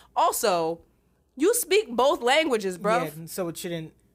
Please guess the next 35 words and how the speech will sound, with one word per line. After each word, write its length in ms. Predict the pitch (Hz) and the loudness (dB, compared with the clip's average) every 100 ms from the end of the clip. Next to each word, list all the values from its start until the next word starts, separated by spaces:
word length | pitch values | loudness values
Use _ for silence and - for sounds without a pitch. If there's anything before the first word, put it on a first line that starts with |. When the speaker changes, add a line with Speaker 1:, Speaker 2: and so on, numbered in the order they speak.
| _ _ - | _ _ -14
Speaker 2:
This 220 | 185 190 | -12 -12
is, 180 | 214 196 | -16 -12
this 220 | 240 247 | -12 -12
is 80 | 226 | -14
that 240 | 226 - | -14 -12
thing 180 | 180 170 | -10 -8
that 100 | 160 | -8
we 100 | 156 | -10
talk 220 | 156 147 | -10 -10
about 200 | 156 143 | -6 -6
a 60 | 143 | -6
lot 400 | 143 143 135 - | -6 -6 -6 -12
when, 480 | 151 147 147 151 151 | -14 -14 -14 -16 -14
when 140 | 151 | -14
we 80 | 151 | -10
watch 260 | 151 143 147 | -10 -10 -10
a 40 | |
lot 200 | 147 147 | -10 -8
of, 380 | 147 151 147 147 165 _ _ | -8 -10 -14 -18 -20 _ _
like, 220 | 151 143 | -20 -20
shows 680 | - - 165 160 165 165 - - | -18 -6 -6 -6 -8 -12 -18 -14
Speaker 1:
Uh-huh. 260 | 170 160 180 _ - | -10 -10 -12 _ -18
Speaker 2:
with, 480 | 151 147 139 131 | -8 -6 -6 -10
with 220 | 151 143 139 _ | -14 -14 -14 _
accents 640 | - 147 - 151 143 - - - | -20 -18 -14 -12 -14 -16 -18 -14
from, 600 | 156 143 143 143 143 143 - _ _ - | -12 -10 -10 -12 -16 -18 -20 _ _ -16
you 80 | 151 | -10
know, 180 | 143 | -10
places 460 | 139 _ 160 156 147 | -10 _ -10 -10 -8
that, 240 | 143 139 | -8 -6
that 180 | 151 143 | -10 -10
we're 240 | 170 233 175 | -4 -4 -2
not 220 | 139 - | -6 -10
from. 400 | - 143 139 156 _ | -12 -12 -12 -16 _
Speaker 1:
Yeah. 180 | 180 147 | -12 -12